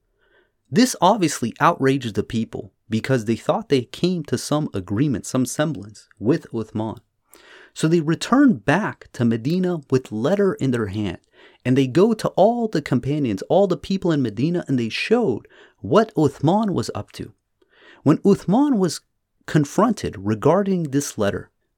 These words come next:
they asked him, they said, "Is this your slave?" He said, "Yes." He says, "Is this your horse?" He said, "Yes." He says, "Is this your seal on this letter?" He said, "Yes." They said, "Did you command the writing or write this letter?" He said, "No, I did not write this letter.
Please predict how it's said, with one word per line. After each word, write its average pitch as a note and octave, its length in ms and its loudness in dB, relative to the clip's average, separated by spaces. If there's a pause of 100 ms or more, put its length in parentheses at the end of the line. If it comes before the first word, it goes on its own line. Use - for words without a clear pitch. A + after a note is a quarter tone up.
(100)
they G#3 160 2
asked D#4+ 260 -2
him, F2+ 120 -8
they A2 100 -4
said, F#3 240 2
"Is A#3+ 200 4
this A#3 240 2
your A#3+ 100 0
slave?" C4 460 -4
He B2+ 100 0
said, A#3+ 220 0
"Yes." D4+ 380 -4 (340)
He D#3+ 80 0
says, F3 180 2
"Is A#3+ 320 6
this A#3+ 200 4
your A#3+ 180 4
horse?" A#3+ 360 4
He F#3 100 -2
said, A3+ 220 0
"Yes." C4+ 420 -2 (240)
He F3+ 100 -2
says, F#3 240 -2
"Is B3+ 320 6
this A#3+ 260 2
your A3+ 160 4
seal C4+ 580 4
on F#3+ 140 4
this F#3+ 200 0
letter?" G#3+ 440 0
He E3 100 -4
said, A3 240 -2
"Yes." C#4 380 -6 (320)
They D#3 100 2
said, E3 320 -2
"Did B3 240 4
you B3+ 120 6
command F#3+ 760 0
the C#3+ 160 4
writing E3+ 560 0
or C3 140 2
write G3 300 -2
this - 200 -2
letter?" G3+ 260 0
He B2+ 140 -4
said, E3+ 220 0
"No, G#3+ 400 0 (480)
I - 80 2
did C#3 160 2
not F3 240 0
write F#3 300 0
this B3 220 0
letter. A3 320 0